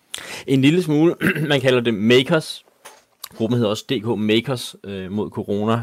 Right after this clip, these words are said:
Og det er generelt folk, som godt kan lide at, at lave ting. Det kan være tre D-print, men det kan også være, øh,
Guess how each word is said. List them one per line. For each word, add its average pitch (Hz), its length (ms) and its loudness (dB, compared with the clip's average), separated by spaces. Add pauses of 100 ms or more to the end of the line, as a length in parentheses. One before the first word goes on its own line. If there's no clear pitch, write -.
(100)
Og 95 180 -8
det 123 160 2
er 110 400 4
generelt 104 420 -2
folk, - 200 -2
som 123 100 -10
godt 117 160 -2
kan 135 140 -6
lide 123 240 -6
at, 107 160 2
at 101 100 2
lave 95 260 4
ting. - 360 -6
Det 120 100 -2
kan 113 140 0
være 113 120 4
tre 107 220 0
D-print, 123 440 -4
men 98 100 -12
det 98 80 -10
kan 92 120 -6
også 92 260 -2
være, 95 500 4
øh, 80 380 -2